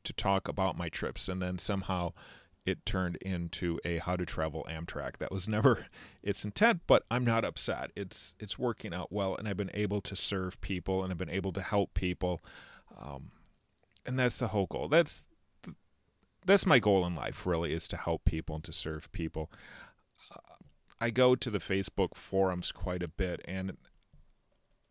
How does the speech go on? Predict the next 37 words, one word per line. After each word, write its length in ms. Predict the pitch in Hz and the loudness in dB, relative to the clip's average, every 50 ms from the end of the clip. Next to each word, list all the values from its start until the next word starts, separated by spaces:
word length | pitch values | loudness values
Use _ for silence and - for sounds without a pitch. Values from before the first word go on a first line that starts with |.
| _ _ - | _ _ -2
I 60 | 117 | -2
feel 240 | - - 147 139 113 | 0 2 2 2 2
bad 340 | 95 - 101 101 104 107 - | 4 2 2 2 2 0 0
for 120 | - 98 | 0 0
a 40 | 90 | 0
lot 200 | 90 92 95 95 | 2 2 2 0
of 60 | 92 | 0
the 60 | 82 | -2
moderators 720 | 85 85 87 87 90 90 90 90 87 87 85 87 85 - - | -2 -2 -2 -2 -2 -2 -2 -2 -2 -4 -4 -4 -4 -4 -4
on 140 | 85 87 | -4 -4
there, 160 | 87 82 82 - | -4 -4 -4 -6
'cause 120 | - - | -6 -6
some 160 | - - 175 | -4 -2 -2
of 60 | 180 | 0
that 160 | 165 104 - - | 0 0 -2 -2
stuff 240 | - - 95 - | -2 -2 -2 -2
is 100 | - 90 | -2 -4
just, 320 | - 98 90 85 - - - - - - - - - - _ - - | -2 -2 -2 -4 -4 -8 -10 -14 -20 -20 -20 -20 -20 -20 _ -20 -16
uh, 240 | - - - - - - - _ _ _ 65 65 71 _ _ _ _ _ _ _ - | -14 -14 -12 -14 -16 -18 -20 _ _ _ _ _ _ _ _ _ _ _ _ _ -6
the 100 | - 131 | -4 -4
comments 600 | - - - 151 143 135 123 98 64 - - - | -2 0 0 2 2 2 2 0 -2 -2 -6 -6
are 60 | 98 92 | -6 -4
just 340 | 87 104 87 - - - | -2 -2 -4 -4 -6 -6
toxic, 580 | - - - 101 95 90 - - - 58 - - | -6 -2 0 0 0 0 -2 -4 -6 -6 -6 -8
and 140 | - 80 - | -8 -2 0
people 480 | - - 110 98 - 107 104 95 92 | 2 2 2 2 0 0 2 2 2
are, 140 | 92 90 - - _ - - 120 135 107 | 0 -2 -2 -4 _ -18 -16 -14 -12 -4
not, 340 | 107 131 135 131 123 113 _ _ _ _ _ _ _ - | 0 2 4 4 4 2 _ _ _ _ _ _ _ -8
obviously 400 | 90 92 95 95 90 - - 85 | -6 -4 -4 -2 -2 -2 -2 -2
not 220 | 90 87 85 82 - | -2 -2 -2 -2 0
always, 320 | 87 87 85 87 87 - | 0 0 2 0 0 2
but 160 | - 104 101 - - - - - - _ _ - | 2 2 2 0 -2 -18 -20 -20 -20 _ _ -6
it, 160 | - 117 117 - _ _ _ - | -4 -4 -4 -6 _ _ _ -12
it 100 | - - | -4 0
doesn't 340 | - 127 123 - 120 87 - | 2 2 2 2 -2 -4 -4
seem 180 | - 113 107 | -2 -2 0
like 340 | 104 95 87 - - - - | 0 0 -2 -4 -8 -16 -18